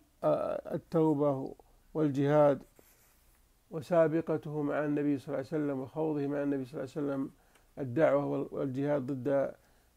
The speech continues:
آه، غير الم-، ضد أعداء الإسلام. فإذا موقف المسلم من الصحابة ينبني على أسس لا ينبغي إغفالها. وما حصل من بعض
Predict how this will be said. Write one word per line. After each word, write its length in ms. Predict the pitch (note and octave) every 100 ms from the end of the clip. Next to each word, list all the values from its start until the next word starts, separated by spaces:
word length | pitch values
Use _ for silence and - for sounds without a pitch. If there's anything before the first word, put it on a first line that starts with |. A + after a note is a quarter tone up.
| _ - - -
آه، 560 | E3 - - - -
غير 240 | D3+ E3+ D3
الم-، 200 | C3+ - D3+ C#3 - F3+ D3+ C3+ D3+
ضد 220 | D#3 C3+
أعداء 320 | C#3 C3+ C3+
الإسلام. 380 | B2 B2 - - - _ _ _ _ _ _ _ _ _ _
فإذا 380 | - E3 D#3 E3+ D#4+ - _ _ _ _ - -
موقف 400 | F3 E3+ - B2+
المسلم 420 | C#3+ D3+ D3+ C#3
من 80 | C3+
الصحابة 500 | A#2+ C3 B2+ D#3 D#3+
ينبني 420 | C#3+ C3 D3 C3+
على 200 | C3+ C#3
أسس 420 | C#3+ F3 D#3 - _ _ _ _ _
لا 220 | D3 D#3
ينبغي 380 | D#3+ D3 C#3+ C#3+
إغفالها. 640 | C3 A#2+ D#3+ E3 E3 F#3 - _ _ _ _ _ -
وما 200 | F3+ F#3+
حصل 400 | G3+ F#3 F#3 E3+
من 100 | D#3+
بعض 260 | E3 D3+